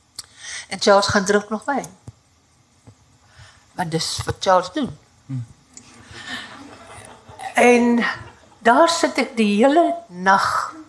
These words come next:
Speaker 1: en daar lê Ingrid se klein dagboekies. Maar ek gaan mos nou nie weer 'n boek skryf nie.
Speaker 2: Maar verduidelik vir ons hoe dat goed gelyk het.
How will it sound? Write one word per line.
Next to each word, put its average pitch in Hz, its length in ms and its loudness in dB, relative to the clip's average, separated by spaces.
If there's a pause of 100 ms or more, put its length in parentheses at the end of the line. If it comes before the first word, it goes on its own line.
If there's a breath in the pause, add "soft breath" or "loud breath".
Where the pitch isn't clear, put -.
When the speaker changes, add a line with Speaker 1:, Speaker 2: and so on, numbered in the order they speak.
(1300)
Speaker 1:
en 208 100 0
daar 208 220 6
lê 226 180 6 (140)
Ingrid 226 320 4
se - 180 -2
klein 202 260 0
dagboekies. - 760 -4
Maar 180 80 0
ek - 160 -6
gaan 254 100 2
mos 254 160 2
nou 294 100 -2
nie 330 100 2
weer 240 120 6
'n 185 60 4
boek 170 160 0
skryf - 360 -4
nie. - 20 -12
Speaker 2:
Maar 170 180 -2
verduidelik 175 480 4
vir 185 140 -6
ons 147 160 0
hoe 135 80 -2
dat 120 160 2
goed 120 180 -8
gelyk 92 500 -4
het. - 120 -16